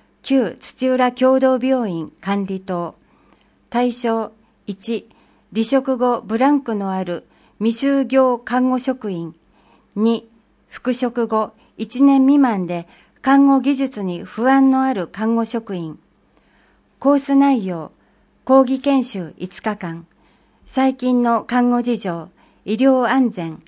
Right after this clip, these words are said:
演習など。実務研修、実習コース、県南地域の希望する医療機関などで実習、見学、看護実践。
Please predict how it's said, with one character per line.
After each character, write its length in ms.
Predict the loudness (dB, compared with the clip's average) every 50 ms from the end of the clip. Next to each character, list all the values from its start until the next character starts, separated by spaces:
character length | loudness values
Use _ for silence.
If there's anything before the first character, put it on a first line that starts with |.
| _ _
演 180 | 0 2 2 0
習 300 | 0 -2 -4 -4 -4 -4
な 140 | -6 -6
ど。 180 | -6 -8 -12 -12 _ _ _ _ _ _ _ _ _ _ _ _ _ _ _ _ _ _ _ _ _ _ _ _ _ -8
実 220 | -6 -4 0 2
務 160 | 2 2 2 2
研 220 | 2 2 2 0
修、 360 | -2 -6 -8 -10 -10 -10 -12 -16 _ _ _ _
実 280 | -10 -8 -8 -8 -6 -4
習 160 | -2 -2 -2
コ 180 | -2 -2 -2 -2
ー 60 | -4
ス、 280 | -6 -8 -12 -12 -12 -14 _ _ _ _ _ _ _ _ _ _ _ _
県 220 | 2 4 6 6
南 280 | 6 6 6 4 4 2
地 100 | 0 -2 -2 -2
域 180 | -2 -4 -4 -4
の 200 | -4 -4 -6 -8
希 180 | _ -6 -4 -2
望 180 | 0 -2 -2
す 200 | -4 -6 -8 -6
る 240 | -6 -6 -6 -8 -10 _ _
医 100 | -6 -2
療 260 | 0 2 4 4 2 0
機 120 | -4 -4
関 240 | -2 0 2 2 0
な 120 | -2 -4
ど 140 | -6 -6 -8
で 160 | -8 -8 -8
実 360 | -8 -10 -10 -10 -10 -10 -10
習、 260 | -10 -10 -10 -10 -12 -14 _ _ _ _ _ _ _ _ _ -4
見 240 | -2 0 0 2 0
学、 420 | 0 -2 -2 -4 -6 -6 -6 -8 -12 _ _ _ -4
看 240 | 0 2 2 4 2
護 100 | 2 0
実 400 | -2 -4 -6 -6 -8 -10 -10 -10
践。 140 | -10 -12